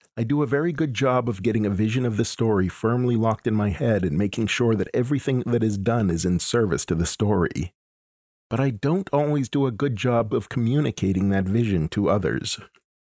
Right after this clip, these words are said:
My natural inclination is to share with people just the information they need to get the result I want.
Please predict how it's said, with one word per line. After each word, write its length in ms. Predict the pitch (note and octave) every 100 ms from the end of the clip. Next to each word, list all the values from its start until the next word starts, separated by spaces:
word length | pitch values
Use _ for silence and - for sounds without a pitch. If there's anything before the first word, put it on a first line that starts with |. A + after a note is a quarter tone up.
| _ _ _
My 180 | A2+ B2+
natural 580 | C3+ C3 E3+ - E3 C#3+
inclination 720 | C3+ C3+ B2 A#2 A#2 - D#2+
is 140 | F2
to 100 | -
share 340 | G2+ - C#3 D3
with 160 | -
people 280 | G2 G2+ G#2
just 380 | F#2 C#3 C#3+ -
the 120 | C3+
information 640 | C3+ - A#2+ B2 - A2
they 100 | G2+
need 400 | G#2+ A#2 A2+ C2+
to 60 | F#2
get 180 | F2+ G2
the 100 | G2+
result 400 | G2+ G#2 A2+ -
I 120 | G#2
want. 540 | F#2+ G#2 C2+ A#1 -